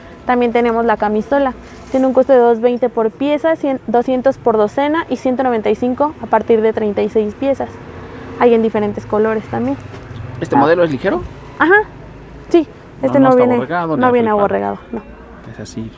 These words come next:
Speaker 1: Ujú.
Speaker 2: para estar cómodos, frescos. Eh, ¿viene por tallas?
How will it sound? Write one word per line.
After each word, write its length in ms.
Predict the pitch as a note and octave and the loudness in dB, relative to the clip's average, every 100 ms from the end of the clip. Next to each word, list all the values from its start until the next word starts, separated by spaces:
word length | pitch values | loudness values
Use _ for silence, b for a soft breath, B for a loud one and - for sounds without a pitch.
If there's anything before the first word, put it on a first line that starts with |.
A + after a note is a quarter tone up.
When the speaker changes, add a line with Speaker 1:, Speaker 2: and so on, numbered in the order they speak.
| - | -4
Speaker 1:
Ujú. 100 | C#4 | 2
Speaker 2:
para 160 | D#4 F4+ | 2 2
estar 240 | - F#3+ | -2 -6
cómodos, 560 | - F3 E3 E3+ E3+ - - | -4 -2 -2 -4 -6 -12 -10
frescos. 440 | C#3+ D#3+ - E3 - B B B B B B - - - - | -6 -6 -4 -6 -6 B B B B B B -16 -18 -16 -8
Eh, 180 | C#3 E3 | 0 2
¿viene 200 | G3+ G#3+ | 2 2
por 160 | C3+ | 0
tallas? 400 | - G3 F#4 - | 2 0 0 -4